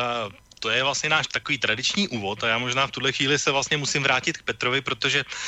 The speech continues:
já jsem si trošku uzurpoval dneska představení tématu, ačkoliv vlastně hlavním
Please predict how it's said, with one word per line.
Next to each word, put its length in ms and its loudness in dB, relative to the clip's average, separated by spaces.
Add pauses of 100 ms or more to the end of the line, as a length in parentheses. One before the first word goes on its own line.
(180)
já 100 2
jsem 140 0
si 80 0
trošku 340 0
uzurpoval 600 2
dneska 340 2 (300)
představení 560 2
tématu, 560 0
ačkoliv 480 0
vlastně 320 0
hlavním 440 2